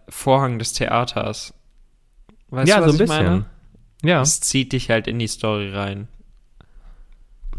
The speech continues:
Speaker 2: Und der zweite Gedanke, den ich noch hatte, wenn du einen Zug machst, kannst du wenigstens auf diese komischen Monorail- und Bimmelbahnen verzichten, auch wenn die natürlich einen ganz anderen Zweck bedienen, aber dann hast du wenigstens eine Lok im Park, die jeder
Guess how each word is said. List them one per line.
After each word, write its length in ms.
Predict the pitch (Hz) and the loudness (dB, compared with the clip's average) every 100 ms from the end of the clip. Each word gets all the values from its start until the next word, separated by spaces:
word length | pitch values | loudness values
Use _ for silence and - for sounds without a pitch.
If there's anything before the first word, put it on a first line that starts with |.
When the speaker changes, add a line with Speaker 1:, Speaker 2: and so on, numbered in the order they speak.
| - - | -2 4
Speaker 2:
Und 160 | 175 160 | 4 6
der 100 | 131 | 4
zweite 300 | 156 196 127 | 4 4 4
Gedanke, 280 | 107 104 104 | 4 2 2
den 120 | 104 | 2
ich 80 | 104 | 2
noch 160 | 101 | 0
hatte, 240 | 110 127 147 | 0 2 2
wenn 140 | 107 | 2
du 80 | 98 | 2
einen 80 | 95 | 0
Zug 340 | - 214 - | -2 -2 0
machst, 400 | 95 131 160 - - | 2 2 0 -8 -4
kannst 260 | - 135 127 | 0 0 2
du 60 | |
wenigstens 320 | 120 147 147 | 4 2 0
auf 140 | 131 - | -2 -2
diese 180 | 127 123 | -2 2
komischen 400 | 135 131 - 110 | 2 2 2 4
Monorail- 480 | 123 139 120 113 | 4 6 6 4
und 100 | 101 | 4
Bimmelbahnen 520 | 147 185 120 - 87 - | 2 2 2 0 -4 -4
verzichten, 600 | - - 90 - 113 117 | -8 -6 -8 -4 -4 0
auch 200 | 110 110 | 0 0
wenn 100 | 107 | 2
die 80 | |
natürlich 220 | 113 - 117 | 0 0 -2
einen 100 | 107 | 0
ganz 140 | 107 | 0
anderen 180 | 95 98 | 0 -2
Zweck 340 | - 156 - | 0 -2 -2
bedienen, 380 | - 95 101 147 | -8 -2 0 0
aber 220 | 113 104 | 2 2
dann 140 | 104 120 | 4 2
hast 160 | 120 | 2
du 60 | 117 | 2
wenigstens 360 | 113 113 113 - | 2 0 -4 -2
eine 120 | 98 | 2
Lok 180 | 147 - | 2 2
im 100 | 98 | -4
Park, 320 | - 98 104 - - 104 | 0 -2 -2 -10 -8 -4
die 100 | 98 | -2
jeder 260 | 98 95 | 0 0